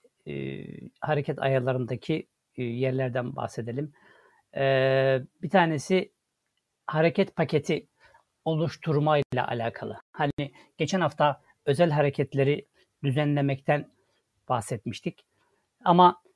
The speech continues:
ya ben özel hareketleri düzenlemeyeceğim de ya kendi hareket paketimi yapacağım. Adı da işte Ömer olacak, Semih olacak, Salih olacak, neyse. O şekilde kendimize özgü bir, e, hareket paketi düzenlemeyi biraz, e, konuşalım. E, bir de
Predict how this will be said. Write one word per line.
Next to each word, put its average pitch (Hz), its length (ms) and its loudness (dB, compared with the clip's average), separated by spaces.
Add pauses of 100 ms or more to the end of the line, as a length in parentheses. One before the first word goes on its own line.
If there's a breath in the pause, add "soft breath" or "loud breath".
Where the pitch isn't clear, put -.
ya 175 180 6
ben 202 120 10
özel 190 240 6
hareketleri 170 480 4
düzenlemeyeceğim 170 760 2
de 113 40 -2
ya 135 180 0
kendi 190 240 0
hareket 160 320 0
paketimi 135 380 -4
yapacağım. 113 440 -8
Adı 135 220 0
da 135 60 2
işte 131 260 -6
Ömer 139 200 0
olacak, 107 380 -8
Semih 135 340 -2
olacak, 113 340 -10
Salih 131 360 0
olacak, - 400 -12
neyse. 127 340 -8 (420)
O 165 80 -2
şekilde 135 480 -6 (340)
kendimize 151 480 0
özgü 139 340 0
bir, 127 280 -4 (120)
e, 120 360 0
hareket 139 440 0
paketi - 460 -4 (160)
düzenlemeyi 123 800 -4 (220)
biraz, 117 420 -6 (100)
e, 113 300 -10
konuşalım. 143 540 -2 (800 soft breath)
E, 147 360 2
bir 170 320 4
de 143 220 2